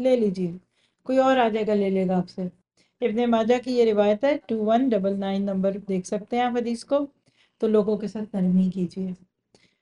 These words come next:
अगली रिवायत अब्दुल्ला बिन अमर बिन अस से है। आपने फरमाया,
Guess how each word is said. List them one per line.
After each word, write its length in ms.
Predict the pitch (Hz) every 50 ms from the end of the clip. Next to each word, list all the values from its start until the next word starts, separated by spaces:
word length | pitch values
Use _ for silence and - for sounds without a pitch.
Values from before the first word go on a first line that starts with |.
| _ _ _ _
अगली 260 | 220 214 233 254 277
रिवायत 380 | 277 294 294 269 262 269 269 269 247 -
अब्दुल्ला 360 | 226 202 190 220 226 240 254
बिन 160 | 254 247 254 233
अमर 260 | 226 214 220 240 247
बिन 180 | 233 240 240
अस 240 | 226 214 214 208 185
से 240 | - - 247 247 240
है। 160 | 254 269 294 302 - _ _ _ _ - _ _ _ _ _ _ _
आपने 320 | 214 214 220 220 - 254 254
फरमाया, 500 | 247 - 233 214 214 208 202 208 226 269